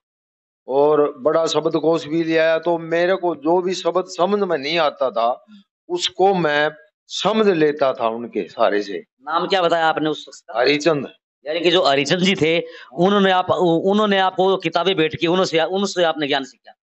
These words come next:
Speaker 1: हाँ जी, उनसे मैंने ज्ञान सीखा। उनका लड़का है भी मास्टर कुंदन लाल,
Speaker 2: हम्म।
Speaker 1: और बहुत अच्छा परिवार है।
Speaker 2: हम्म।
Speaker 1: तो वो जो भाई बड़ा था प्रभु, वे पांच भाई थे ये।
Speaker 2: हम्म।
Speaker 1: तो उससे छोटा था हरिचंद्र।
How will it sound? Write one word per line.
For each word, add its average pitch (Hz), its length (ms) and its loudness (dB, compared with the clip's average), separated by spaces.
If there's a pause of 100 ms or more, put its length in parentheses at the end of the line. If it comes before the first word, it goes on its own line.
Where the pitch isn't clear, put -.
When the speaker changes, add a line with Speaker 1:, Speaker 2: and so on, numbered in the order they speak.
Speaker 1:
हाँ 139 160 2
जी, 160 120 4
उनसे 180 380 2
मैंने 156 200 0
ज्ञान 143 360 0
सीखा। 156 400 -2
उनका 185 320 0
लड़का 156 440 0
है 143 180 2
भी 151 60 -8
मास्टर 151 560 -2
कुंदन 147 360 -2
लाल, 147 300 4
Speaker 2:
हम्म। - 420 -16 (380)
Speaker 1:
और 143 260 2
बहुत 120 300 2
अच्छा 143 360 0
परिवार 139 500 0
है। 135 240 -2
Speaker 2:
हम्म। 110 380 -20
Speaker 1:
तो - 360 -6
वो 170 420 4 (460)
जो 156 160 0
भाई 135 280 2
बड़ा 151 360 2
था 151 260 2
प्रभु, 165 800 0 (600)
वे 151 180 4 (440)
पांच 180 260 0
भाई 113 300 0
थे 104 160 -6
ये। 90 180 -6
Speaker 2:
हम्म। - 160 -20 (400)
Speaker 1:
तो 156 80 -4
उससे 175 280 0
छोटा 170 380 2
था 135 160 2
हरिचंद्र। 117 540 -4